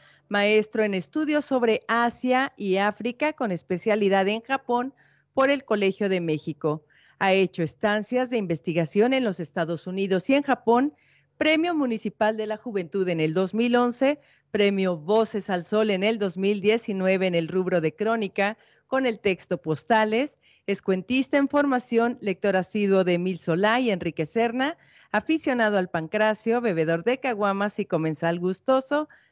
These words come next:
de corazón grupo-, grupero y cabeza norteña. En la categoría de ensayo, el texto ganador se titula ¿Qué te duele, México?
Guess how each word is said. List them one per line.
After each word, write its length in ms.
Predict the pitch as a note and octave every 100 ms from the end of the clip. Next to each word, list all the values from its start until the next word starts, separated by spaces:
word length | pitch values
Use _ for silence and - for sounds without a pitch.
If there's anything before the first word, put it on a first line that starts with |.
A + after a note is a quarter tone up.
| _
de 120 | F3+
corazón 500 | F3+ E3+ F3 A#3 A#3
grupo-, 500 | G3 F#3+ A3 A3+ -
grupero 840 | G#3 G#3+ A3 A3 A3 B3+ C4+ D4 D#4
y 140 | C4+ C#4
cabeza 560 | A#3+ G#3 G3 F#3 G#3+
norteña. 680 | G#3 G3 E3+ E3 D3+ D3 D3+ - _ _ _
En 100 | G#3
la 100 | G#3+
categoría 540 | G#3+ G#3+ G#3 A3 A3
de 100 | G#3+
ensayo, 640 | F#3 F3+ A#3+ A#3+ A#3 A3+ C4
el 180 | C#4 G3
texto 400 | F#3+ - - G3+
ganador 500 | C#4 D4+ A#3+ A3+ A3
se 160 | C#4+
titula 580 | C#4 A#3 A3+ A3 A3 A3 _ _ _
¿Qué 140 | E4+
te 140 | E4+ D4
duele, 280 | B3+ A3+
México? 760 | G#3+ G#3 G3 A#3 - B3+ D#4 -